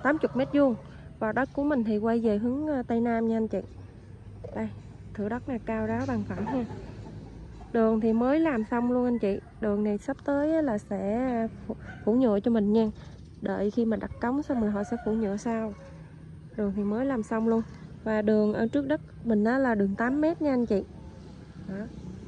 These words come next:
Hiện tại thì, à, chủ nhà chưa có bán á, chưa sử dụng cho nên là, à, người ta có, à,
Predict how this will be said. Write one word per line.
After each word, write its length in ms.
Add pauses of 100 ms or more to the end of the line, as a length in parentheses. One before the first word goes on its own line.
(720)
Hiện 140
tại 280
thì, 280
à, 140 (920)
chủ 120
nhà 260
chưa 220
có 120
bán 260
á, 100
chưa 180
sử 140
dụng 320
cho 80
nên 240
là, 320 (500)
à, 200
người 200
ta 200
có, 140
à, 360